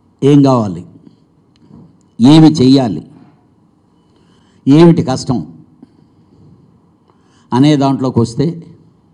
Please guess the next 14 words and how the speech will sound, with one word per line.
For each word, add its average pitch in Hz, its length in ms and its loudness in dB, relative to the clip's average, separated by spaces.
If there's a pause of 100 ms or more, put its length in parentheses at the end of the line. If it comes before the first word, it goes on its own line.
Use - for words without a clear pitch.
(1500)
ఫస్ట్ 160 280 -2
నిర్మాత 147 440 -4
ఒక 123 640 -8 (200)
ప్రొడ్యూసర్గా 139 500 -2
వస్తాడు. 123 520 -8 (120)
వచ్చినప్పుడు 123 680 -6 (200)
అతను 120 220 -6
సినిమా 123 300 -4
తీసుకునేదానికి, 120 920 -6 (580)
ఆ 135 120 0
సినిమాల్లో 151 480 -4
స్టార్ట్ 143 280 -10
అయిన 135 160 -8
కష్టాలని, 120 840 -8